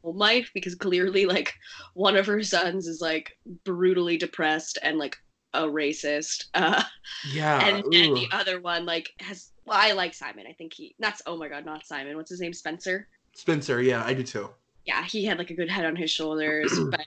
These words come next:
Speaker 1: hopefully she could kinda take this time and, like, focus on your daughters, because young girls need <laughs> positive female role models, most importantly, their mothers.
Speaker 2: Yeah.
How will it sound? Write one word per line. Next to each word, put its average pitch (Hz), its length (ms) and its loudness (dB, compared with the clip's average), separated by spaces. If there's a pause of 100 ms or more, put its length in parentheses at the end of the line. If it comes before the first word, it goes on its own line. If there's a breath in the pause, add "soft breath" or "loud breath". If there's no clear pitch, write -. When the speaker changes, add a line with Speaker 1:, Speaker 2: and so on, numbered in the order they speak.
(120)
Speaker 1:
hopefully 170 480 -2
she - 160 -2
could - 140 -12
kinda 143 200 -6
take - 220 -8
this - 160 -12
time - 320 -2
and, 69 160 -6
like, 76 240 -4
focus 156 360 -6
on 233 120 0
your 254 120 4
daughters, 208 560 4
because 180 640 -2 (540 loud breath)
young 185 240 0
girls 175 360 2
need 175 300 -2
<laughs> - 0 -
positive 196 480 4
female 185 400 6
role 170 200 4
models, 156 680 -2
most 175 480 -4
importantly, 156 460 4
their 170 160 4
mothers. - 600 0 (380 loud breath)
Speaker 2:
Yeah. 110 380 4